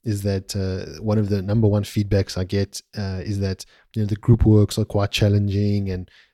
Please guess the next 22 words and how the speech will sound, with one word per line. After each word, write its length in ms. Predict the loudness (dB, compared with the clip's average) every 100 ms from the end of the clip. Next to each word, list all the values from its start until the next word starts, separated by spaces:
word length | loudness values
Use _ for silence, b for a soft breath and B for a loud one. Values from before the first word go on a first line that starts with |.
| _
you 80 | -6
know, 80 | -4
you 140 | -4
have 200 | -4 -4
a 60 | -4
team 520 | -4 0 2 0 -2
and 140 | -4
there's 140 | -8 -6
different 340 | -6 -2 -2
roles 560 | 2 4 4 2 0 -4
or 60 |
there's 160 | -10 -10
different 360 | -6 -6 -4 -2
motivations 920 | -2 0 2 2 2 0 0 -2 -6
and 100 | -8
there's 100 | -6
different 300 | -6 -6 -8
things 240 | -8 -8
in 80 | -8
the 80 | -8
team. 380 | -2 0 0 -4
So 260 | -2 -2